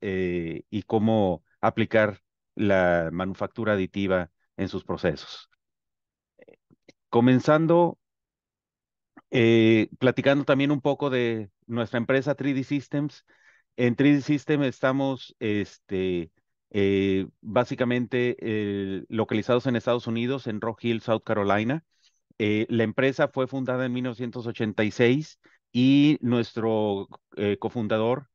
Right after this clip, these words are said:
eh, Chuck Hall, es el inventor de la estereolitografía. Básicamente es, es la industria aditiva, eh, nació gracias a su invento. Eh, a nivel mundial tenemos más de mil novecientos empleados, servimos a más de veinte mercados,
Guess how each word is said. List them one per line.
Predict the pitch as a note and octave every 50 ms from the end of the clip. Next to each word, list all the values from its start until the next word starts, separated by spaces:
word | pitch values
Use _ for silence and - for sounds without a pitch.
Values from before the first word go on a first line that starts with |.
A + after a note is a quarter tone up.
| _ _
eh, | - G#2 F#2+ F#2 F2+
Chuck | - - - - -
Hall, | - A#2 A2+ A#2+ C3+ D3+ - _ _ _ _ _ _
es | - A2+ A2+ G#2+ -
el | B2+ A#2+ A#2 A2+
inventor | A2+ G#2+ G#2 G#2 F#2+ F#2 A#2+ A2+ A2+ A2
de | A2+ A2+
la | A2+ G#2+
estereolitografía. | G#2 - _ G#2+ F#2 F#2+ G2 F#2+ G2 - A2 F#2+ F#2+ G2 - - B2+ C3 D3+ D#3 C#3+
Básicamente | A#2+ A2+ G#2+ A2+ A#2 - G2+ G#2+ G#2+ G#2+ G2 - A2 G#2+ G2+
es, | F#2 - - - _ _ _ _ _ _ _ _ _ -
es | G2+ F#2+ G2 F#2+ F#2+ F#2+ F#2 E2+ - -
la | G#2 G2+
industria | G#2 G#2 G#2 A2+ A#2+ A#2+ - - B2 B2 B2 B2 - -
aditiva, | - G#2+ G2+ G#2 - - A2 A2+ A2 A#2+ A#2+ B2 B2 - _ _ _ _ _ _
eh, | _ F#2 F#2+ F#2+ F#2
nació | G2 G#2 F#2+ - - G#2 G2+ G#2+ A#2 A2
gracias | A2+ G#2+ G#2+ G#2 A#2 A2 F2+
a | G#2 F#2
su | - G2
invento. | F#2 F2+ F2+ F#2 G#2 A2 A#2 - C#3+ D3+ D#3 - _ _ _ _ _ _ _ _ _ _
Eh, | _ - G2+ G2 G2 G2 G2+ -
a | - A2
nivel | G#2+ G#2+ A2 A#2
mundial | A#2+ B2 B2 A2+ A#2 B2 B2+ C#3+ B2+
tenemos | - C3+ A#2+ A#2+ A#2+ B2 A#2
más | G2+ A#2+ A#2+ A2+
de | A#2 A#2
mil | A2+ A2+
novecientos | A#2 A2+ A2+ G#2+ - A#2 A2 G2+ F#2+ -
empleados, | A2 G2+ F#2 - A2 A2+ A#2 B2 B2 B2+ C3 C3+ - -
servimos | - - G#2+ F#2 F#2 G#2+ A2 A2+ A#2 A#2 G#2+ - - -
a | - F#2+ G2
más | G2 G#2 G#2+ A2 G#2
de | A2+
veinte | G2+ G#2 G#2+ A2+ G#2+ - - G#2+
mercados, | G#2 G2+ G2 F#2+ - G#2+ G#2+ G#2+ A2+ A#2 B2+ B2+ - - - _